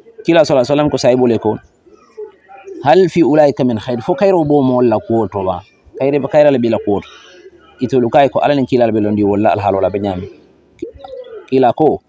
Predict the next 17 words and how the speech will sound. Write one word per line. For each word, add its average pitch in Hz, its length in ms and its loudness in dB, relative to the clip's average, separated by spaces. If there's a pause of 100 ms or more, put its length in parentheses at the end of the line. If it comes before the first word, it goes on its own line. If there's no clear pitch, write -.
(120)
Wo 151 120 2
molu, 147 300 2 (160)
i 143 60 0
be 139 120 2
na 165 180 0
nyim 151 140 2
manto 127 340 2
molu 110 240 0
le 98 80 0
kono. 92 280 -6
Inal 160 240 2
be 147 180 0
be 131 160 4
manto 120 300 -2
kilin 123 260 0
ne 107 100 0
kono. 107 200 -4